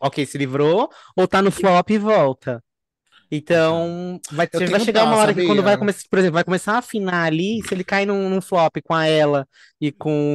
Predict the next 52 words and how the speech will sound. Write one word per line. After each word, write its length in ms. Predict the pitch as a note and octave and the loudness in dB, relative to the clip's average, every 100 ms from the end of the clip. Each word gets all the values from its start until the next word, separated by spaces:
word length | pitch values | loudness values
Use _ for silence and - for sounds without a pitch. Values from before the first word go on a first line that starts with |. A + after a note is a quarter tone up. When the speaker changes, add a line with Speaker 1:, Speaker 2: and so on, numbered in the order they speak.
| C3+ | 0
Speaker 1:
o 60 | |
Wilson, 420 | D3 F3 C#4 B3+ E3 | 2 2 2 0 0
de 160 | E3 D#3 | 0 0
repente, 760 | D#3 D#3 E3 G#3 D#4+ D#4+ F#3+ | 0 0 0 -2 -4 -4 -4
né? 140 | F3 G3+ | -2 -2
Speaker 2:
Mas 120 | E3+ | -4
Speaker 1:
Tipo, 140 | - | -4
aí 160 | F3 E3+ | -4 -2
Speaker 2:
aí 160 | F3+ | -2
depende 460 | D#3+ F3 F#3 E3+ E3 | -2 -4 -4 -4 -2
da 120 | F3+ | -2
prova, 560 | F3+ C4 A#3+ B3 G3 G#3 | 0 0 0 0 0 -2
né? 240 | F#3 F3 | -2 -2
Depende 280 | G3+ F#3 A#3 | -2 -2 -2
Speaker 1:
Então, 240 | F4+ G3+ | 0 -2
Speaker 2:
da 40 | C#3+ | -2
prova, 160 | - | 0
Speaker 1:
sim, 80 | B3 E3 | 2 2
Speaker 2:
depende 80 | D3 | 0
Speaker 1:
mas 340 | C#3 C#3 C#3 | 0 -2 -4
Speaker 2:
do 180 | C#3+ D3 | -12 -16
desempenho, 760 | - E3+ E3+ F3 F3 E3 D#3+ | -14 -10 -10 -4 -2 -2 -4
é 60 | F3+ | -6
isso 160 | A#3 C4+ | -6 0
que 40 | |
Speaker 1:
Não, 100 | B3 | 0
Speaker 2:
é 20 | |
Speaker 1:
tudo 220 | - F3 | 2 2
Speaker 2:
foda. 120 | F3 A#3+ | 4 2
Speaker 1:
depende, 400 | - A#4+ E4+ A3 | 2 2 4 4
amiga. 220 | F#3 E3+ | 2 0
Depende 260 | E3 E3 | -2 -6
do 100 | D3+ | -6
som, 480 | F3 - F3+ E3+ E3+ | -8 -4 2 2 2
depende 320 | D3+ D3 D3+ | 0 -2 -2
da 120 | D3 D#3+ | 0 2
lua, 440 | D3+ D3+ F3 C#3 | 2 0 0 0
depende 220 | C3+ D3+ D#3 | 0 -4 -6
de 40 | |
Speaker 2:
É. 80 | A#3 | -8
Speaker 1:
muita 180 | - - | -10 -2
coisa, 320 | D#4 D#3+ D3 | 0 2 0
mas 220 | C#3+ C#3 | 0 -4
pode 300 | - C3 - | -8 -10 -10
ser, 100 | G4 | -12
né? 220 | E4 A#3+ - | -10 -12 -8
Speaker 2:
Tudo 240 | C#3 C3+ | -8 -6
depende, 560 | D3+ - F#3+ A#2 A2+ B2+ | -8 -6 -8 -8 -10 -10
mas 400 | C3 B2 B2+ C3 | -10 -10 -12 -14
não 100 | A3 | -14
sei, 280 | - A2+ | -12 -12
gente. 260 | A2+ A#2 | -12 -14